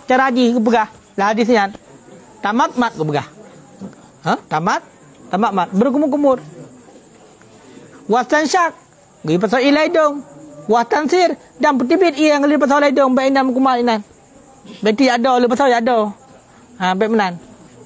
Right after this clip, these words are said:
Dia baca petibit. Ka? Ha, dubna tiga kali.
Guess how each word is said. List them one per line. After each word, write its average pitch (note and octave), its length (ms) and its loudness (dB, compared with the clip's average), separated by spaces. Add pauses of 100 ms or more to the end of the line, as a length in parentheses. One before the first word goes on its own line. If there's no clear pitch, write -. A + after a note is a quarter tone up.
(160)
Dia - 80 -2
baca A#3+ 240 2
petibit. A3 400 0 (880)
Ka? C4+ 320 -2 (720)
Ha, D#3 80 -2 (160)
dubna E4+ 560 0
tiga A3 240 0
kali. F#4 320 0